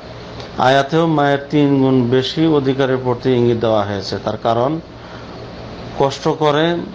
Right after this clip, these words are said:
মা তাকে গর্ভধারণ করেছে, দ্বিতীয় কষ্ট করেই তাকে প্রসব করেছে, তৃতীয় হলো এই গর্ভধারণ ও দুধ পান করাতে তিরিশ মাস লেগেছে। সন্তানকে গর্ভে ধারণ ও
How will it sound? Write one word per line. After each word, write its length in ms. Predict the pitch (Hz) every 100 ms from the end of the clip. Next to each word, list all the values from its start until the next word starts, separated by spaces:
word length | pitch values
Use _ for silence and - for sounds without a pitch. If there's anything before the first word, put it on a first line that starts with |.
| - - -
মা 240 | 127 123 120
তাকে 320 | 120 113 127
গর্ভধারণ 640 | 117 113 107 110 113 123 120
করেছে, 420 | 131 123 120 139 151 170 - - - - -
দ্বিতীয় 540 | 113 131 135 139 151 151
কষ্ট 320 | 131 120 -
করেই 340 | 127 131 139 143
তাকে 400 | 143 123 131 127 123
প্রসব 340 | 104 - 120 120
করেছে, 420 | 131 127 123 143 156 165 - - - -
তৃতীয় 420 | 160 151 170 180
হলো 280 | 160 151 135
এই 360 | 113 110 123 156 - - - -
গর্ভধারণ 800 | 117 127 131 143 143 143 151 156
ও 180 | 139 127
দুধ 160 | 123 135 135
পান 240 | 139 131 127
করাতে 440 | 127 120 113 127 135 -
তিরিশ 400 | 127 127 127 -
মাস 320 | 120 120 135 -
লেগেছে। 420 | 113 104 92 - - - - - - - - - - -
সন্তানকে 720 | - 147 151 147 147 143 165 156
গর্ভে 400 | 131 135 139 151
ধারণ 380 | 143 143 151
ও 140 | 151